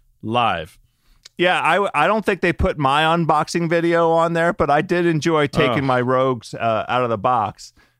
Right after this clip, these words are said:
Speaker 2: Um, today's show also brought to you by our good pals at ZipRecruiter. Friends,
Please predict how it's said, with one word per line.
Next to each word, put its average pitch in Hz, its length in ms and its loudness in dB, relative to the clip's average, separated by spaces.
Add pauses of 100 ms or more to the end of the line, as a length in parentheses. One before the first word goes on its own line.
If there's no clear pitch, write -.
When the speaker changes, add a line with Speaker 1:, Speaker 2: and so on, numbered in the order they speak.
Speaker 2:
Um, 131 480 0 (240)
today's 196 300 0
show 185 200 2
also 185 400 2
brought 131 280 0
to - 80 -6
you 135 120 0
by 127 260 2
our 165 440 0
good 165 260 -4
pals 147 460 -2 (120)
at 135 280 0
ZipRecruiter. 135 1500 -2 (180)
Friends, 202 540 0